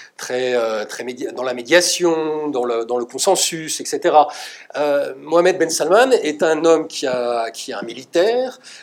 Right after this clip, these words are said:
euh, et qui s'est doté, euh, d'une, d'une, d'un, d'un outil militaire extrêmement perfectionné et qui est décidé à l'utiliser. Les Émirats ont une, une aviation qui est l'une des plus puissantes et l'une des plus performantes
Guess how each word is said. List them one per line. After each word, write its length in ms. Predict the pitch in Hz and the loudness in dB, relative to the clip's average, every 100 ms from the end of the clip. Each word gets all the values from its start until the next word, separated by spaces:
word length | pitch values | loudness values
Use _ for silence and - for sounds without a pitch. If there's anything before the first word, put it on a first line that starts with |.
| - - | -18 -6
euh, 580 | 139 131 127 131 131 - | 0 2 4 4 4 0
et 160 | 135 143 | -6 -8
qui 500 | - 185 175 165 156 | -8 -10 -8 -10 -8
s'est 260 | - - | -4 -2
doté, 680 | 180 220 214 - 202 190 170 123 | 0 0 0 2 2 4 0 0
euh, 160 | 131 | -4
d'une, 720 | 127 131 127 120 113 113 110 113 | -4 -8 -6 -4 -4 -6 -10 -14
d'une, 340 | 104 113 113 107 104 104 98 101 95 98 _ | -16 -12 -10 -10 -12 -14 -18 -20 -20 _ _
d'un, 320 | 95 95 90 | -16 -14 -14
d'un 160 | 98 117 | -10 -6
outil 360 | 196 214 - 151 | -6 -4 -4 -4
militaire 420 | 131 131 240 202 | -8 -4 0 0
extrêmement 680 | 196 - - 233 208 190 170 | 0 -4 -2 0 2 0 -4
perfectionné 800 | - - 120 - - 139 269 - - - - - | -6 -8 -8 -8 -6 -4 -4 -6 -20 -20 -20 -10
et 80 | 196 | -8
qui 160 | - | -2
est 60 | 240 | -2
décidé 360 | 175 - 170 247 | -2 -4 2 2
à 40 | |
l'utiliser. 600 | 220 - 196 185 269 254 _ _ - _ - | 2 -4 -10 -8 -8 -8 _ _ -20 _ -2
Les 200 | 156 151 | 0 2
Émirats 600 | 165 170 175 185 151 143 | 4 6 8 8 8 4
ont 300 | 165 165 165 | 0 0 -4
une, 480 | 131 139 127 117 113 - - - | -6 -6 -4 -4 -6 -12 -20 -20
une 180 | - 143 | -12 -2
aviation 760 | 151 151 165 165 - 185 175 135 | 0 4 4 4 4 4 4 -2
qui 200 | - 143 | -6 -8
est 40 | |
l'une 160 | 131 135 | -6 -6
des 140 | 165 | -6
plus 240 | - 165 | -6 -12
puissantes 560 | 151 - 175 - 196 175 | -12 -10 -6 2 2 2
et 60 | 131 | -6
l'une 140 | 127 | -8
des 100 | 120 | -10
plus 160 | - 135 | -12 -4
performantes 760 | 180 - 175 143 151 143 - | -2 0 0 2 0 -2 -6